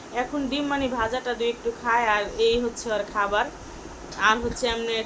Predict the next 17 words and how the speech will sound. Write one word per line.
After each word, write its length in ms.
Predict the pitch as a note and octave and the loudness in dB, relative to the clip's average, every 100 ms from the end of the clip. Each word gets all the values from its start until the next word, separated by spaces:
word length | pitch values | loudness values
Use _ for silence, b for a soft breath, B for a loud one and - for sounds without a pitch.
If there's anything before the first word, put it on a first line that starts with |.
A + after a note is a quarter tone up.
| - | -4
টুকিটাকি, 840 | A#3+ A#3 A3+ A3+ A3+ A3+ A3 G#3+ | -6 -6 -2 -2 0 2 4 4
ও 140 | G#3+ | 2
হচ্ছে 260 | A#3 A3+ A3+ B3+ | 0 -2 -6 -6
টুকটাক 280 | B3+ C4+ C4+ - | -4 -2 -2 2
খাবার 380 | A#3 A#3+ A#3 | 4 4 4
আর 80 | G#3+ | 0
বেশি 380 | G3+ A3+ A#3 A3 - | 2 2 2 -6 -2
খাওয়া 220 | G#3+ G3 | 0 0
হয়, 60 | A3 | 4
যেমন 320 | G#3+ A#3 C4+ A#3+ | 4 4 2 2
নুডলস, 520 | B3+ A#3 A3+ A3 A#3 - | 2 4 2 4 2 2
তারপরে 340 | A3 G#3+ A3 | -2 2 4
এই 220 | A3 A#3 | 6 4
মানে 360 | A3+ A3 A3 G#3+ G3+ | 2 0 -2 -4 -4
আবিজাবি 640 | G#3 G3 G3 A#3+ C4 D4 D4 | -2 2 2 4 4 6 6
আর 120 | C#4 C4 | 4 2
কি, 180 | A#3 | -2